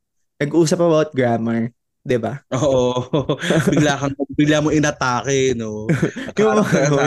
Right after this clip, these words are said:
Speaker 1: yung,
Speaker 2: assassination.
Speaker 1: uy, kasi, is kasi, hindi R. Parang nakakairita naman din <laughs> pag
Speaker 2: Oo.
Speaker 1: ganun yung kaibigan
Speaker 2: O kaya
Speaker 1: mo.
Speaker 2: yung ano, no?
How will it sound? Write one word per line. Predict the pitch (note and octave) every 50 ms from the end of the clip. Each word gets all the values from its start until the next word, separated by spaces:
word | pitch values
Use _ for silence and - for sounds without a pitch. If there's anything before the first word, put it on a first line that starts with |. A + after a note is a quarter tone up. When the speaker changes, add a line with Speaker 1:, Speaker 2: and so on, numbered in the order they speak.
| D3+
Speaker 1:
yung, | D3 D3 C3+
Speaker 2:
assassination. | A#2+ B2+ C#3 - D3 B2 B2 B2 A#2 A#2+ A#2 G#2+ -
Speaker 1:
uy, | E3+ F#3 G3+ G#3+ A#3 B3+ A#3
kasi, | - B3+ B3+ A#3 - F#3+ E3+ E3 F3 F#3 G3+ G#3+ A3 A3+ A3 - - _ _ _ _ _ -
is | A#3+ B3+ A#3+ - -
kasi, | - - C4+ C4 B3 - G#3+ G3+
hindi | G3 A#3 A#3 A3 A3+ A3+ -
R. | - E3 D3 C#3 C#3 D3 D#3+ F3+ F3+ F3 -
Parang | - D4+ D4+
nakakairita | - D4 D4 C#4+ - - A#3 A3 A3 A3+ G3+
naman | F#3 E3+ D#3+ D#3 D3 C#3 C3 B2
din | B2 B2 B2 A#2+ C3 D3+
<laughs> | C3+ F#3+
pag | - F#3+ F3
Speaker 2:
Oo. | F#3+ F#3
Speaker 1:
ganun | - - D#3+ D3 D3+ D3+ D3+
yung | D#3+ C#3+
kaibigan | C#3+ D3 D3 C3 C#3 C3+ B2 -
Speaker 2:
O | B3 A#3+
kaya | B3 B3+
Speaker 1:
mo. | C4 C4 C4
Speaker 2:
yung | B3+ B3
ano, | A3 G#3+ G#3 G#3 G#3
no? | G3+ F#3+ F3+